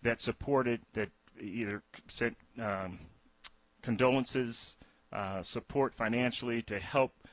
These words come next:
make that happen. So wanted to give the thank you to, to all those that, that supported, uh, the Scarborough family.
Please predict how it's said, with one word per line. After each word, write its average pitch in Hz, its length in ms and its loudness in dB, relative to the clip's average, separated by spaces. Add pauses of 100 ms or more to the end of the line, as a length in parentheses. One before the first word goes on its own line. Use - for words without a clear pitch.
(140)
make 120 280 4
that 107 180 2
happen. 104 520 2
So 98 460 -2
wanted 107 200 -2
to 101 60 -8
give 104 220 -4
the 98 80 -8
thank 110 300 -2 (100)
you 104 320 -4
to, 95 340 -8 (180)
to 107 140 -4
all 107 180 4
those 101 340 -4
that, 95 160 -8 (360)
that 98 160 -2
supported, 98 480 -8 (180)
uh, 95 320 -12 (180)
the 107 60 -12
Scarborough 95 520 -4
family. 98 300 -12